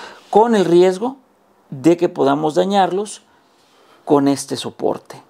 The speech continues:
Perdón, es con este soporte que está aquí. De entrada ya tenemos un grave problema de ensamble, porque normalmente los usuarios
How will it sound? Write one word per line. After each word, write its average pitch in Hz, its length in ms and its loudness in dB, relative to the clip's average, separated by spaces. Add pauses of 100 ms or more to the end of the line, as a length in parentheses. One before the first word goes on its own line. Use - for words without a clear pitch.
(260)
Perdón, 113 320 0
es 135 120 -6
con 123 320 0
este 131 220 -4
soporte - 380 -8
que - 80 -12
está - 140 -10
aquí. - 240 -20 (640)
De 180 220 2
entrada 247 480 4
ya 226 200 2
tenemos 226 680 -6 (400)
un 208 160 2
grave 196 300 2
problema 165 520 -8
de 160 100 -6
ensamble, 180 540 -4 (460)
porque 165 260 0
normalmente 165 560 -2
los 151 120 -6
usuarios 151 500 -4